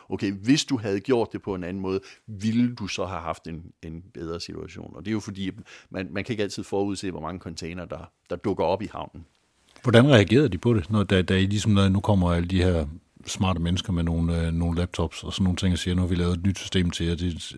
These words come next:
Speaker 2: så det faktisk kan være bedre end jer"?
Speaker 1: Det, det, den, den del med, at det kan være bedre end jer, det sagde vi aldrig til dem. Altså, det var noget, vi havde in-house. Vi havde nogle in-house-rapporter, men det var aldrig noget, der blev, blev fortalt til dem.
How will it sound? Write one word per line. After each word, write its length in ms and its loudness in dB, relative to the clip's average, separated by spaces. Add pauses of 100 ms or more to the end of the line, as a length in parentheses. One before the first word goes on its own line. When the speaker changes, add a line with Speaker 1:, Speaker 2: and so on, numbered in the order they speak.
(100)
Speaker 2:
så 240 -16 (440)
det 220 -14
faktisk 220 -10 (300)
kan 160 -6
være 160 -6
bedre 220 -8
end 80 -10
jer"? 120 -14 (300)
Speaker 1:
Det, 180 2 (200)
det, 340 -12
den, 280 0
den 220 -2
del 120 -2
med, 120 0
at 120 -2
det 100 -6
kan 120 -8
være 200 2
bedre 460 -2
end 100 -6
jer, 140 -2
det 160 -8
sagde 180 -4
vi 120 -6
aldrig 160 -8
til 160 -12
dem. 120 -14 (280)
Altså, 140 -2
det 80 6
var 60 4
noget, 380 4
vi 60 -4
havde 280 2
in-house. 400 -2
Vi 60 0
havde 140 0
nogle 120 -2
in-house-rapporter, 680 -4 (280)
men 80 -4
det 80 4
var 40 4
aldrig 280 6
noget, 280 4
der 60 -2
blev, 220 -4
blev 220 -8
fortalt 360 -4
til 120 -8
dem. 160 -14